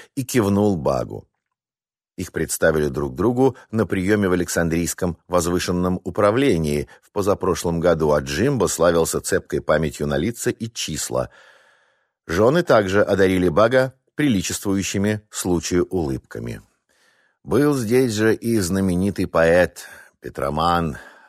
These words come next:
Дыльник. Среднего роста, прежде рождённый, с несвежим лицом, в пиджаке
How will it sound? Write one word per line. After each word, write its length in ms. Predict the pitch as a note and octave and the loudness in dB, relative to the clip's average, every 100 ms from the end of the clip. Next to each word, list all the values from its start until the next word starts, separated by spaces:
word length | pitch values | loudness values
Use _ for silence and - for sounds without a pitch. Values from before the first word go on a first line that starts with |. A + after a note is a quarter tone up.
| _ _ _ - | _ _ _ -16
Дыльник. 800 | B1+ C#2+ B1+ A1+ G1+ - - _ _ _ _ _ _ _ _ _ _ | -8 -6 -8 -10 -14 -20 -20 _ _ _ _ _ _ _ _ _ _
Среднего 540 | - A#2+ D3+ C#3 A2+ | 0 0 2 2 4
роста, 600 | G2+ G#2+ - G2+ F2+ D#2+ - _ _ | 4 2 2 2 2 0 -8 _ _
прежде 340 | F#2 F2 E2+ | -2 0 0
рождённый, 840 | E2 D2+ C2+ G#2 A2 G#2 G2+ F#2+ D#2+ | 0 0 0 2 2 2 2 0 -2
с 140 | - | -4
несвежим 520 | B2+ - F2+ E2 E2+ | -4 -2 0 0 0
лицом, 480 | D2+ C#2 - A2 G2+ | -2 -4 0 2 2
в 80 | E2 | -2
пиджаке 760 | F2 C#2+ D#2 D2 - G2 F#2 | -6 -4 -2 -2 0 0 0